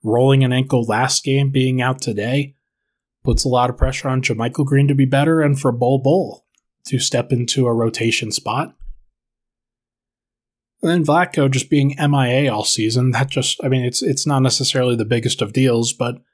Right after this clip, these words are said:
he would have been another option for this game where if you're not getting the right amount of hustle, if you're not getting the right amount of, right amount of production and performance from your front court off the bench,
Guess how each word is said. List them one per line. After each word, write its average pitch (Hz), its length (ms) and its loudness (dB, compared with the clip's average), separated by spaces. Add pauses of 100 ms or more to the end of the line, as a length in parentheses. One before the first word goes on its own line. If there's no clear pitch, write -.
(640)
he 151 160 0
would 180 180 4
have 160 100 -6
been 170 160 -2
another 165 360 2
option 156 380 -2
for 120 140 -2
this 107 200 -4
game 104 320 -6
where 110 380 -2 (480)
if - 100 -10
you're 127 100 2
not 143 200 0
getting 143 260 2
the 131 100 2
right 127 360 0
amount 123 340 -2
of 110 100 -10
hustle, 175 460 0
if 139 100 -2
you're 123 100 0
not 135 200 0
getting 131 240 0
the 123 100 0
right 123 220 -2
amount 120 280 0
of, 107 120 -6 (260)
right 139 200 2
amount 123 240 -2
of - 120 -10
production 127 540 -2
and 113 100 -6
performance 143 600 -2
from 120 260 -6
your 95 100 -12
front 156 300 -4
court 180 340 -2 (680)
off 143 220 -2
the 151 80 -2
bench, - 440 -2